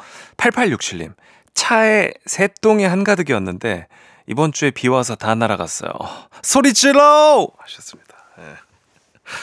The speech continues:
아니, 좀 유난히 좀 이번 겨울에는 비랑 눈이 좀 많이 내렸던 것 같아요. 되게 눈 오는 날이 잦았던 것 같고, 비도 많이 온 것 같고, 그죠? 음. 아! 그래서 제가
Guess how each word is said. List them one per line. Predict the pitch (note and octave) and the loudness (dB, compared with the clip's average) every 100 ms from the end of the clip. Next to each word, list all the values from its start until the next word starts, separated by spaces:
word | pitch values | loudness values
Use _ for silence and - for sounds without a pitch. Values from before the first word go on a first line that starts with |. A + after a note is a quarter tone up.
| - | -6
아니, | C3+ | -2
좀 | C#3 | 0
유난히 | F2+ A2 F#3+ A3+ F3 A2+ C3 G2+ F2 - | 0 0 2 2 2 0 -2 -4 -8 -12
좀 | C#3 A2 | -12 -10
이번 | G2 D3+ - | -6 -6 -6
겨울에는 | G2 A2 C3 B2 B2+ F2+ | -6 -6 -4 -4 -6 -8
비랑 | - A2 B2+ G#2+ D#2+ - - - - - _ | -6 0 0 0 -6 -16 -20 -20 -20 -20 _
눈이 | G2 A2+ C3+ A#2+ | -2 0 2 0
좀 | A2+ | -4
많이 | E2+ F2+ A#2+ | -4 -6 -6
내렸던 | F2 F2 - E2+ | -6 -6 -10 -14
것 | D#2 - | -14 -18
같아요. | - - | -20 -20
되게 | - - F2+ | -18 -12 -8
눈 | F#2+ B2 | -6 -4
오는 | D#3 D3 | -4 -6
날이 | C3+ A#2+ G2+ | -6 -6 -8
잦았던 | - F2 F2+ D#2+ D#2 | -10 -10 -12 -12 -14
것 | - | -16
같고, | - - E2+ D#2+ - - - - - | -18 -12 -12 -12 -18 -14 -12 -12 -8
비도 | - C3+ F#3+ | -2 4 4
많이 | C#3 F2+ F2 D#2 D#2 - _ _ - | 4 0 -2 -4 -8 -16 _ _ -4
온 | F2 G2+ | 0 2
것 | F#2+ | 2
같고, | D#2 - - D2 - - | -4 -10 -14 -14 -16 -20
그죠? | - - - C3 _ _ - | -20 -18 -16 -18 _ _ -14
음. | F2 D#2+ D#2 _ - - - - _ _ _ _ _ _ _ _ _ - | -12 -12 -16 _ -20 -18 -18 -20 _ _ _ _ _ _ _ _ _ -2
아! | C3+ F#2+ - _ _ _ _ _ _ _ | -2 -2 -8 _ _ _ _ _ _ _
그래서 | - B2 A#2 | 0 0 0
제가 | A2+ G2 F2+ D#2 | -2 -2 -2 -4